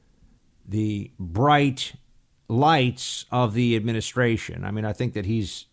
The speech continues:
he's exceeded expectations up to this point. He's proven himself very capable and, and able to both work with the president and not in any way, uh, you know, get caught up in any of the palace intrigue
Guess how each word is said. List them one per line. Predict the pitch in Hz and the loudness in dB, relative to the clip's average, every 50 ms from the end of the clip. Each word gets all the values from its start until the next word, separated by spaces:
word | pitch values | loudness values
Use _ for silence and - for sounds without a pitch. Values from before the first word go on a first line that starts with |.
| _ _ _ _ _ | _ _ _ _ _
he's | - 87 95 113 113 98 90 | -6 -4 -2 -2 -2 -2 -2
exceeded | - 113 - - - - 143 143 139 127 123 120 | -4 -6 -6 -4 -2 0 2 2 4 4 2 2
expectations | 117 - - 120 113 - - 117 117 107 90 101 95 | 0 0 -2 -4 -4 -2 0 0 0 0 -2 -2 -2
up | 104 98 - | -2 -4 -4
to | 101 98 | -4 -6
this | 101 92 - | -6 -6 -6
point. | - - 107 113 123 131 | -6 -4 -2 0 0 0
He's | 110 - | -2 -2
proven | - - 120 110 107 | 0 0 0 0 0
himself | 107 98 - 107 98 85 | -2 -4 -2 -4 -2 -2
very | 90 113 110 107 101 | 0 0 0 -2 -4
capable | 90 - 113 107 101 90 - 98 104 117 131 143 123 | -4 -4 -2 -2 -2 -2 -2 -2 0 0 2 2 2
and, | 107 104 - _ _ _ _ _ _ _ _ - | 0 -2 -4 _ _ _ _ _ _ _ _ -2
and | 117 127 | 0 2
able | 135 127 127 131 131 127 139 143 151 | 4 6 8 8 8 6 6 4 2
to | 139 - - 131 123 120 117 110 - - _ _ _ _ _ _ _ _ | 2 2 2 4 6 6 4 2 0 -6 _ _ _ _ _ _ _ _
both | - 131 127 120 - - | 6 6 6 6 6 4
work | 110 131 156 160 156 156 - | 4 6 6 6 4 4 4
with | 143 147 147 143 - | 6 6 6 4 2
the | 147 | -2
president | 131 - 143 143 139 139 127 135 147 151 156 165 151 - | 0 2 4 4 4 4 4 2 2 2 2 0 0 -2
and | - 131 127 127 127 127 131 127 120 - - - _ _ _ _ _ _ _ _ _ _ _ _ _ _ _ _ - - - - | 0 2 4 4 6 6 4 4 2 0 -6 -14 _ _ _ _ _ _ _ _ _ _ _ _ _ _ _ _ -20 -20 -16 -6
not | - 131 113 117 120 127 135 139 143 147 139 | 0 4 6 6 6 6 6 6 6 4 4
in | 135 139 | 4 4
any | 135 139 143 | 2 2 2
way, | 139 139 139 139 135 131 131 135 131 127 123 - - - | 4 4 4 4 4 4 4 4 4 2 0 -2 -2 -4
uh, | 131 127 123 123 120 120 113 104 - _ _ _ | -2 0 0 0 0 -2 -4 -6 -10 _ _ _
you | - 127 120 | -10 -6 -4
know, | 113 110 107 | -4 -4 -4
get | 104 95 127 127 131 | -4 -4 -6 -6 -4
caught | - - 143 147 131 139 | 0 4 6 8 8 8
up | 151 156 143 123 - | 8 8 6 6 4
in | 127 120 | 2 2
any | 120 120 123 120 | 2 4 2 2
of | 104 | 2
the | 113 | 0
palace | 107 - - 139 135 131 127 120 - - | -2 -2 2 2 4 4 4 2 0 0
intrigue | - 160 160 175 170 - - 123 110 98 92 92 92 92 - | 2 4 4 4 4 2 2 2 2 2 2 0 -2 -4 -8